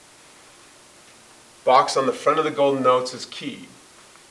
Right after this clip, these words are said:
It's on the right-hand side about halfway down. When you are giving a rate, when you're, when you are given a rate, we are, we're given f prime. That's the rate at which f changes.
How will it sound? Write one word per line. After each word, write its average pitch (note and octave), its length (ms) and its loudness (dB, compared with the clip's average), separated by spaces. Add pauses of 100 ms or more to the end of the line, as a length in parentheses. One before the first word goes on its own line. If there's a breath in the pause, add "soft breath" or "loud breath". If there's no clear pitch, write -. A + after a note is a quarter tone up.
(360)
It's - 140 -14
on A#2 80 -10
the A2+ 80 -6
right-hand C3 480 2
side C3 280 4
about A#2+ 260 0
halfway A#2+ 360 2
down. G#2 460 -6 (800 loud breath)
When B2+ 120 -10
you D#3+ 120 0
are G3 100 0
giving G3 240 0
a D3 80 2
rate, C#3 300 -2
when C3 120 -6
you're, F3 200 -2
when C#3+ 280 -8
you C3+ 120 -4
are B2 80 -2
given G3+ 400 -4
a C#3 100 -2
rate, B2 640 -8 (720)
we A#2 160 -14
are, C3+ 400 2
we're A2+ 100 -14
given B2+ 300 -6
f A#2+ 220 -4
prime. A2 340 -6 (500)
That's B2 260 -2
the B2+ 120 -12
rate C3+ 240 -2
at B2+ 100 -6
which - 260 -14
f - 280 -4
changes. - 720 -12